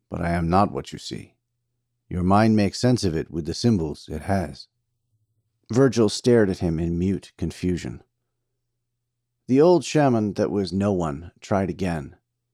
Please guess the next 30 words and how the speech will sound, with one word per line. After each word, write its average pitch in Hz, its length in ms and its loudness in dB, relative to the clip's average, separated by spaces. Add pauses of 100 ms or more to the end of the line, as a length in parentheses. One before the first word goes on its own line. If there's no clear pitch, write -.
(640)
"All 131 260 4
things 117 440 0
have 80 180 -4
a 78 60 -8
symbol 87 420 -4
or 67 80 -8
name. 82 420 -6 (540)
All 101 180 -2
things 98 320 -4
but - 180 -14
me. 90 360 -6 (840)
I 92 160 -2
am 85 140 -2
no 90 180 -2
one. - 300 -8 (520)
I 85 120 -6
am 87 160 -4
no 87 100 -2
thing. 92 460 -6 (720)
I 85 140 -6
am 82 120 -4
only 90 280 -2
that 87 340 -4 (480)
I 76 160 -10
am." - 340 -8 (1120)
"Is - 80 -16
that 101 180 0
a 80 60 -2
riddle?" 87 500 -4 (640)
"No," 95 540 -2